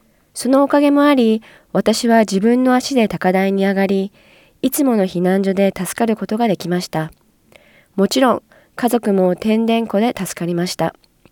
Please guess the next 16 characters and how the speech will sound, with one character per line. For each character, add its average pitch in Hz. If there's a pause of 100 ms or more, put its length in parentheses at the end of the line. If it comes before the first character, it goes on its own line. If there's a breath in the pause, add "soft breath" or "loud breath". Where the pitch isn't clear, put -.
(840)
車 285
で 320
逃 320
げ 311
て 226
い 220
た 185
ら 175
渋 202
滞 233
に 233
巻 214
き -
込 233
ま 240
れ、 190